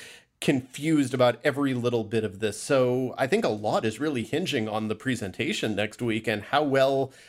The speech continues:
they answer these questions that people have and how well they make it clear to people who aren't us and who aren't the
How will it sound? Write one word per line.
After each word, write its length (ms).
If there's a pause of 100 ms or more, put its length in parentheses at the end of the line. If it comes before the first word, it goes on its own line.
(180)
they 320
answer 400
these 220
questions 480
that 120
people 280
have 200
and 120
how 180
well 200
they 120
make 220
it 40
clear 200
to 60
people 300
who 300
aren't 280 (120)
us 320
and 160
who 180
aren't 320
the 320